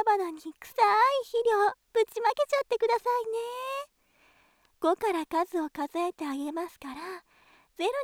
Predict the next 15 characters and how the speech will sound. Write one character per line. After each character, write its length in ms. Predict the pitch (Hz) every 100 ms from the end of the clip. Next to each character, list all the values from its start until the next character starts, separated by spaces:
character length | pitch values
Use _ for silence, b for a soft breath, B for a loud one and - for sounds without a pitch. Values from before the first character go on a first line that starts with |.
| 508
に 40 | 392
な 60 |
っ 60 | 403
た 140 | - 392
時 280 | 370 359
に 160 | 349 427 - _
射 220 | - 381
精 240 | 359 339 359
し 80 | -
て 120 | 359
く 120 | 320
だ 100 | 330
さ 180 | - 392
い 80 | 381
ね。 140 | 285